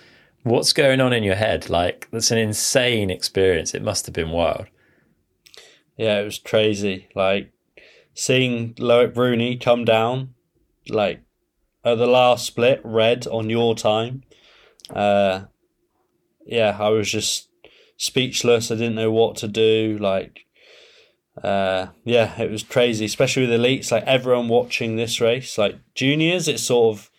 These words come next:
Speaker 2: not many people watches and sort of, "Ah, well, well done, you won juniors." But when you win elite, it's just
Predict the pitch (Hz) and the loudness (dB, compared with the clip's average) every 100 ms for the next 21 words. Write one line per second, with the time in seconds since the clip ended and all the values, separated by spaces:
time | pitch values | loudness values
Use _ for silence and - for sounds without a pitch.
0 | _ - _ - _ _ - 120 131 120 | _ -20 _ -20 _ _ -14 -2 -2 0
1 | 131 135 127 127 123 117 120 120 - 117 | 0 0 -2 -6 -4 0 0 0 -4 -4
2 | 120 117 107 101 101 98 - _ _ _ | -4 -6 -4 -4 -6 -8 -20 _ _ _
3 | _ _ _ _ - 120 110 107 117 110 | _ _ _ _ -4 0 2 2 2 2
4 | 104 110 110 120 113 107 113 113 113 104 | 2 0 2 2 2 0 0 0 0 -2
5 | 113 107 98 90 85 - 101 - - 113 | -4 -2 -4 -6 -10 -4 -2 -2 -6 -6
6 | 113 120 123 117 117 131 131 - 110 113 | -2 -2 0 0 2 0 -2 -2 -4 -4
7 | - - 104 - | -10 -8 -10 -10